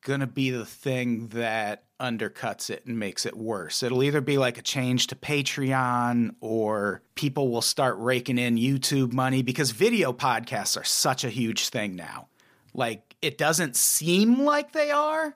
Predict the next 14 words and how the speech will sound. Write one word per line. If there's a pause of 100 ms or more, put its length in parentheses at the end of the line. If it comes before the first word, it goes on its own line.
(140)
but
they
are. (220)
And (160)
every
podcast (140)
hosting (140)
platform
is
pushing (380)
people
to
start
doing